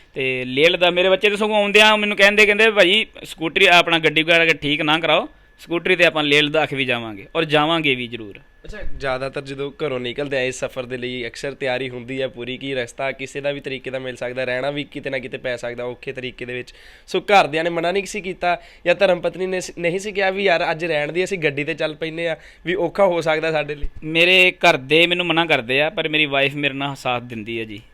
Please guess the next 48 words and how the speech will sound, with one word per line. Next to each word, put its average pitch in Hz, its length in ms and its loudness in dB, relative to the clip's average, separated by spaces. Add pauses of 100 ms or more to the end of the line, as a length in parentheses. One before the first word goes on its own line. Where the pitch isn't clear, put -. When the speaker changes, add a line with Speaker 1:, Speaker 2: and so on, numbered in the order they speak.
(140)
Speaker 1:
ਜਿੱਥੇ 139 280 -4
ਆਖੋ 139 220 -4
ਉੱਥੇ 131 180 -8
ਬਹਿ 120 160 -4
ਜਾਂਦੀ 107 340 -10
ਹੈ, 110 120 -18
ਠੀਕ 147 180 -14
ਹੈ 180 60 -14
ਨਾ? 190 100 -16 (400)
ਤੇ 143 140 -8
ਇਸ 156 240 -2
ਕਰਕੇ 175 260 0
ਬੰਦੇ 160 240 2
ਦਾ 175 180 6
ਹੌਸਲਾ 160 380 0
ਹੋਰ 151 260 4
ਵੀ 165 100 4
ਜ਼ਿਆਦਾ, 147 280 4
ਜ਼ਿਆਦਾ 143 380 2 (100)
ਵੱਧ 151 220 2
ਜਾਂਦਾ, 127 300 -2
ਕਿਉਂਕਿ 170 220 -6
ਜਦੋਂ 196 200 -2
ਤੁਹਾਡਾ 196 220 4
ਜੀਵਨ 160 280 -2
ਸਾਥੀ 190 200 -4
ਤੁਹਾਡੇ 185 220 0
ਨਾਲ 160 200 2
ਹੋਵੇ 170 120 2
ਨਾ, 180 140 -2 (420)
ਤੁਹਾਨੂੰ 180 180 -2
ਕੋਈ 208 120 4
ਕਿਸੇ 208 200 0
ਦੀ 190 80 -6
ਮਤਲਬ 196 220 -6
ਪਰਵਾਹ 170 400 4
ਨਹੀਂ 160 120 0
ਰਹਿੰਦੀ, 135 320 -4
ਹੈ 170 40 -8
ਨਾ? 302 140 -6 (320)
ਤੇ 175 380 2
ਇਸ 175 200 -2
ਕਰਕੇ 190 220 -4
ਮੇਰਾ 185 200 0
ਹੌਸਲਾ 170 480 -2
ਬਣਿਆ 147 360 0
ਰਿਹਾ 127 180 0
ਸੀਗਾ। 101 300 -12